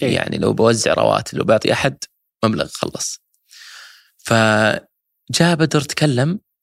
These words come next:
Speaker 2: إنه: "خلنا ناخذ خطوة نستأجر مكتب". طب بستأجر مكتب أقل شيء بدفع خمسين، ستين ألف.
Speaker 1: من وين؟
Speaker 2: من وين بجيب لي هذا؟ هذه دخل ست شهور هذه. هذه كامل دخل ست شهور.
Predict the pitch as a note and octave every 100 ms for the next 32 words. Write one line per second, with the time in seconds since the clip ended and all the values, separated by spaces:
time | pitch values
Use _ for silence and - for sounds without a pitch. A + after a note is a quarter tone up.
0 | - A2+ G#2+ A2 A2 B2+ _ _ _ -
1 | D3+ B2 - - - A2+ G#2 A2 - -
2 | - - _ _ _ _ _ _ _ _
3 | _ _ _ - - - - - - -
4 | C3+ A#2 B2+ - A2 A2+ B2+ - A#2 A2+
5 | - A#2 D#2+ B2+ - A#2 - - - -
6 | C3+ - - _ _ _ _ _ _ _
7 | _ _ D3+ C3 A#2+ A#2+ - _ _ -
8 | - C#3+ A#2 - - - - - B2 B2
9 | C#3 A#2+ - - - - - - B2+ -
10 | _ _ - A2 - D#3+ C#3+ - - -
11 | - - - -